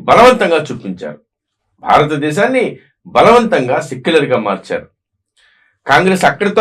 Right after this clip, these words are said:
ఆగలేదు. పంతొమ్మిది వందల తొంభై ఒకటిలో వారు మైనారిటీ కమిషన్ చట్టాన్ని తీసుకొచ్చి ముస్లింలను మైనారిటీలుగా ప్రకటించారు. నిజానికి సెక్యులర్ కంట్రీలో మెజారిటీ, మైనారిటీలు అనే విభజన ఎందుకు?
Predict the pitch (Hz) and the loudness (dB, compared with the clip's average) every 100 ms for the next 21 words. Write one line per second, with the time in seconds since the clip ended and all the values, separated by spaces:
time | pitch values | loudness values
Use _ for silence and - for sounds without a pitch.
0 | 196 196 196 170 113 - _ _ _ - | 4 6 4 2 -4 -10 _ _ _ -6
1 | 147 151 208 - - 151 196 180 143 - | -4 0 0 0 -4 0 0 0 -2 -6
2 | 226 208 131 107 - - - - _ _ | -2 0 2 0 -2 -8 -10 -14 _ _
3 | 92 160 233 262 254 262 - 196 196 180 | -2 2 6 6 4 2 -2 0 0 -2
4 | 156 160 143 147 127 127 127 117 98 - | -4 -4 -2 -4 -4 -10 -12 -10 -10 -8
5 | 101 143 - _ _ _ _ _ - 156 | -8 -8 -14 _ _ _ _ _ -10 -8
6 | 160 269 233 156 139 139 - _ 117 170 | -4 0 0 0 -4 -6 -16 _ 0 4
7 | 240 240 220 170 160 151 113 110 92 87 | 6 4 0 -4 -4 -4 -6 -6 -8 -6
8 | 76 - _ _ _ _ - 123 190 190 | -8 -12 _ _ _ _ -12 0 2 2
9 | 151 135 131 - _ - 147 214 202 180 | -2 -6 -8 -16 _ -10 -4 2 2 2
10 | 143 135 156 175 247 254 - _ _ 131 | -4 -2 -2 2 4 2 0 _ _ -2
11 | 143 214 233 220 214 147 147 202 214 185 | 2 4 4 2 -6 -2 2 4 4 2
12 | 196 190 180 139 135 196 208 185 190 202 | 0 0 0 -4 -2 0 2 2 -2 -6